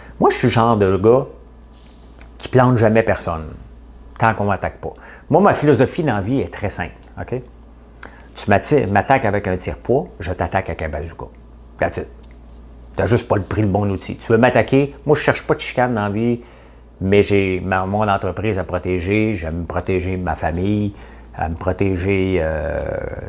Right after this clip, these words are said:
j'écoute des films de Lyon, là, moi, fait que c'est ça. Hein ? Euh, avez-vous vu la vidéo du gars à Cougar ? Je pense que c'est dans l'Ouest canadien qui se fait courir après, ou peut-être dans le coin de Denver.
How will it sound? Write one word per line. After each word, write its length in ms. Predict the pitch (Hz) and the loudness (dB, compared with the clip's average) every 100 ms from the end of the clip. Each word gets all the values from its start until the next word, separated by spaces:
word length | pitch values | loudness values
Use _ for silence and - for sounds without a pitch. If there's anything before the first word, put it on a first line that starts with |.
| 95 - | -6 -4
j'écoute 300 | 95 95 120 | -2 2 4
des 100 | 104 | 2
films 220 | - 104 | 2 0
de 80 | 85 | 0
Lyon, 260 | 85 80 78 | -2 -4 -6
là, 80 | 73 78 | -8 -10
moi, 140 | 78 | -12
fait 160 | 92 - | -8 -10
que 140 | - - - - | -8 -10 -12 -14
c'est 180 | - - | -10 -8
ça. 140 | - - - - - - | -10 -12 -16 -16 -16 -8
Hein ? 120 | 87 - - - - - - - - | -6 -6 -14 -16 -14 -12 -12 -12 2
Euh, 560 | - - 226 220 220 220 - - - - - | 6 8 8 6 6 2 -4 -18 -20 -6 2
avez-vous 360 | 131 175 143 | 6 6 8
vu 220 | 156 196 220 | 8 8 8
la 60 | |
vidéo 640 | 127 135 139 139 180 208 135 | 6 6 8 8 8 6 4
du 160 | 107 | 2
gars 360 | 113 147 165 95 | 4 6 6 4
à 40 | - | 2
Cougar ? 760 | - 147 147 156 123 85 - - | 0 4 6 6 4 -2 -8 -18
Je 120 | - | -6
pense 140 | 120 | -4
que 40 | 117 | 0
c'est 100 | 123 | 0
dans 120 | 104 | 0
l'Ouest 280 | 113 139 - | 2 0 0
canadien 280 | 98 98 | -2 0
qui 120 | 135 - | -2 -2
se 80 | |
fait 120 | - - | -6 -4
courir 340 | - 104 104 | -2 0 2
après, 240 | 90 101 | 0 0
ou 220 | 123 107 95 | 0 0 0
peut-être 320 | 101 120 151 | 0 2 2
dans 80 | 107 | 0
le 40 | |
coin 200 | - 113 | 0 -2
de 60 | 104 | 0
Denver. 340 | 95 92 131 | -2 0 -2